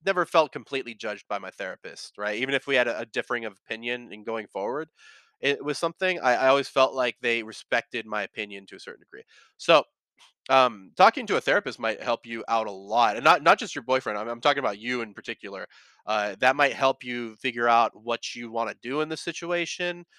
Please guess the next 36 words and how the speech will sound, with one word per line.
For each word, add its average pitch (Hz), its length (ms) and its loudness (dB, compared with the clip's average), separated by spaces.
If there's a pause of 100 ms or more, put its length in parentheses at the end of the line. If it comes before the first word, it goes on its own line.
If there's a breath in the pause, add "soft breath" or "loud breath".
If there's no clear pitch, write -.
(340 soft breath)
um, 110 560 0 (1080)
so, 123 580 2 (400 soft breath)
uh, 117 240 0
and 151 180 0
listen, 175 460 -2
you 147 100 -6
know, 139 320 4
I, 139 160 -6
I 151 100 2
think 202 220 -2
this 170 100 -10
is 151 160 -12 (140)
the 117 100 -8
problem, 127 520 4
right? 113 280 0
We 135 160 -8
think 185 340 -2
about 123 420 4 (1500)
um, 107 640 -6
you 135 120 -6
know, 131 80 2
when 135 120 -4
you 131 80 -2
first 156 220 0
start 120 200 2
off, 117 220 4
you 110 80 -18
think 123 240 -8
it's, 107 320 -10
"Oh, 120 220 0
it's 101 80 -12
just 113 140 -14
a 104 40 -12
few 110 200 -14
beers," 107 380 -8 (520 soft breath)
but, 123 180 2